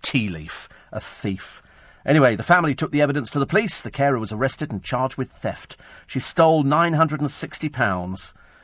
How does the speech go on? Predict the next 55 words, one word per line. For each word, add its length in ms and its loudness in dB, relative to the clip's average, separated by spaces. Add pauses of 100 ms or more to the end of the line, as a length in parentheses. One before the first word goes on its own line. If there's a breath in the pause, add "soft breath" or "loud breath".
(140)
The 60 -14
family 320 2
noticed 460 -2
Missus 240 -8
Guthrie's 460 -6
money 240 -6
was 140 -8
disappearing. 680 -6 (260 loud breath)
She 160 2
knew 160 8
what 160 4
she'd 160 0
done 180 6
was 140 2
wrong, 320 6
but 100 -6
she 120 -6
became 340 -2
greedy. 480 -6
Fourteen 480 2
quid 220 0
one 220 4
week, 260 0
sixty 340 -6
quid 220 0
another, 360 6 (300 loud breath)
and 80 -14
took 160 -4
home 140 2
much 240 -2
more 160 0
the 60 -6
following 280 -4
week. 200 -6
Two 180 4
hundred 240 0
pounds 320 0
here, 160 -4
two 180 -2
hundred 220 -2
and 100 -4
forty, 380 -4
two 220 -4
hundred 220 -6
and 100 -10
twenty. 420 -8 (280 loud breath)
Apparently 360 4
she 140 -2
said 180 -2
she 80 -4
was 100 -2
glad 320 4
she 100 -6
was 140 -10
caught, 440 -6